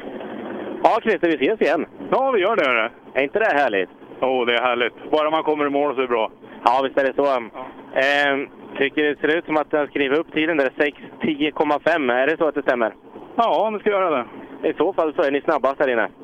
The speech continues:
Speaker 2: Det är det än så länge, ja. Ja.
Speaker 1: Ja, än så länge tror jag att det kommer snabbare bakom.
Speaker 2: Ja, det kommer nog några fortåkare bakom med, så att
Speaker 1: Men annars då, allting rullar på, inga problem överhuvudtaget?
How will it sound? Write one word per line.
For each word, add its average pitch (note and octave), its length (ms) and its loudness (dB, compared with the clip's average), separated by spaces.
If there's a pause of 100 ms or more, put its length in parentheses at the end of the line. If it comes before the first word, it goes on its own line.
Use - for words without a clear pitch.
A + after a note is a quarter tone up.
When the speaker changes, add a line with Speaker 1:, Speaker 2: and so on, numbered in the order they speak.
(140)
Speaker 2:
Det C#3+ 100 2
är E3+ 80 2
det D#3+ 60 2
än D#3 120 -2
så D3 60 0
länge, A#2+ 200 2
ja. G2 160 0 (500)
Ja. B2 480 0
Speaker 1:
Ja, C3+ 100 0
än D3+ 80 0
så - 60 -4
länge C#3 140 2
tror D3+ 240 0
jag D#3+ 80 0
att - 60 -8
det D3 100 0
kommer C3+ 260 2
snabbare B2 320 0
bakom. A#2 360 0 (140)
Speaker 2:
Ja, C3 460 2
det A#2+ 100 0
kommer E3+ 240 0
nog C#3 160 -2
några B2 320 0
fortåkare A#2+ 540 -2
bakom A2 320 -2
med, G#2 180 -2
så - 60 -4
att - 60 -8 (720)
Speaker 1:
Men C#3 160 4
annars E3+ 200 0
då, F3 80 2
allting E3+ 360 2
rullar D#3+ 180 2
på, F3+ 200 0
inga F3 280 2
problem E3+ 300 0
överhuvudtaget? D#3+ 440 0